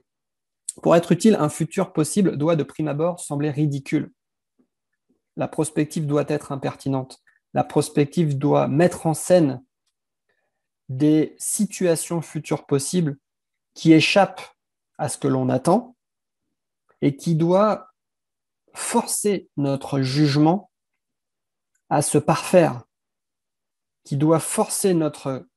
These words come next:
capacité à émettre des hypothèses, à aller au-delà de là où on l'utilise au quotidien. La prospective, c'est l'art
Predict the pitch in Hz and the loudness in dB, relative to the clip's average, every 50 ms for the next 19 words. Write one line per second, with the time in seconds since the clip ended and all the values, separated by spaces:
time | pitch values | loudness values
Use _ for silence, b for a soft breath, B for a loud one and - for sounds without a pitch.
0 | _ _ - 185 180 180 - 175 160 - - 170 160 - 180 160 135 135 156 170 | _ _ 2 2 2 4 4 2 2 0 -2 -4 -2 2 2 2 4 4 4 4
1 | 185 190 185 - - 156 147 139 139 135 131 135 135 - - 139 135 - 156 165 | 4 2 2 0 -4 -6 -6 -4 -6 -6 -6 -8 -8 -6 -6 -6 -2 0 2 2
2 | 185 196 190 180 _ _ _ _ _ _ _ _ _ _ _ - 139 135 147 151 | 2 2 0 -4 _ _ _ _ _ _ _ _ _ _ _ -4 0 4 6 8
3 | 156 170 180 175 180 - - 240 233 208 175 170 165 156 160 180 202 _ _ _ | 8 8 8 6 4 2 4 6 6 8 6 6 4 4 2 0 -4 _ _ _
4 | _ _ _ _ _ _ _ _ _ _ _ _ _ _ _ _ _ - 139 139 | _ _ _ _ _ _ _ _ _ _ _ _ _ _ _ _ _ -6 -4 0
5 | 143 160 180 180 165 151 147 143 147 160 156 - - 147 147 165 156 147 139 - | 0 2 2 2 2 0 -2 -2 -2 -2 -4 -6 -8 -6 -4 -4 -4 -4 -6 -6
6 | - 147 - - 139 131 135 135 135 - _ _ _ _ _ _ _ _ - - | -6 -8 -8 -8 -10 -10 -10 -10 -12 -14 _ _ _ _ _ _ _ _ -2 0
7 | 147 - - - 190 185 - 180 170 175 - 220 214 - - - 156 143 151 175 | 0 2 2 2 2 4 4 2 2 2 2 2 2 2 0 0 2 2 4 4
8 | 185 165 151 139 | 2 2 -2 -6